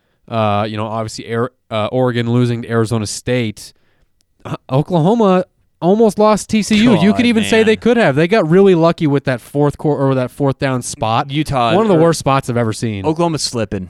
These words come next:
Speaker 2: man. I, I think what's happening with Oklahoma is the book is out. The play, the, the, the blueprint is out. They know how to stop this Oklahoma offense, and they don't have a whole lot of other gears to go in with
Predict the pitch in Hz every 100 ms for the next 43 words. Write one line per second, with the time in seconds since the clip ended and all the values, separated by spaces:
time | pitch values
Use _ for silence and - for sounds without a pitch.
0 | - 110 107 117 127 139 139 185 185 -
1 | 147 135 139 131 120 135 135 127 135 131
2 | 110 110 123 131 135 - 117 117 117 104
3 | 104 113 110 104 98 131 120 123 110 104
4 | 90 80 - _ 120 107 120 131 131 127
5 | 120 117 113 107 104 - _ _ _ -
6 | 127 139 143 139 131 123 110 92 90 120
7 | 135 143 143 135 131 - 135 123 120 131
8 | 127 127 131 160 160 127 127 - 147 170
9 | 175 185 170 139 160 175 170 147 151 143
10 | 110 127 131 110 - 120 123 127 110 104
11 | 104 104 _ _ 113 123 113